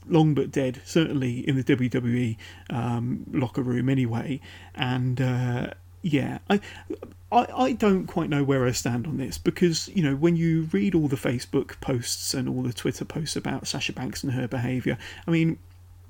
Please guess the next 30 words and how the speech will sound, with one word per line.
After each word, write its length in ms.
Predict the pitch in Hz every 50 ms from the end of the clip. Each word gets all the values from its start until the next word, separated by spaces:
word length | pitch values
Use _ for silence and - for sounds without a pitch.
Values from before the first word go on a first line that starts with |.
| - - - - - - -
a 60 | -
couple 320 | - - - - 214 - 196
of 60 | 160
days 200 | - 160 147 139
after 240 | 143 135 127 - 151
WrestleMania, 400 | 139 123 - 139 127 127 123 120
she 140 | - - 147
was 140 | 139 -
meant 160 | 170 170 170 -
to 100 | - 160
have 140 | 143 -
appeared 320 | 139 - - 147 131 127 139
on 160 | 127 127 123
the 80 | 123 120
Wendy 320 | 123 147 139 139 131 135
Williams 520 | 127 120 131 127 123 120 113 120 120 110
show, 380 | 110 - - - - - - 139 - - - - - - -
uh, 180 | - 127 - 160
talk 300 | - - 170 156 147 -
show 260 | - - - 127 123
in 100 | 131 131
America, 560 | 131 123 131 127 123 123 127 - - 127 117 - - - - - -
and 360 | - - 123 117 117 123 127
she 300 | 123 - - 139 123 123
kind 300 | 113 - - - 131 117
of, 160 | 123 113 107 - - - - - - -
um, 640 | - - 123 117 117 120 120 113 120 120 143 147 139 -
she, 200 | 160 - - -
she, 320 | 160 - - 143 123 - -
she 440 | - - - 131 120 127 127 -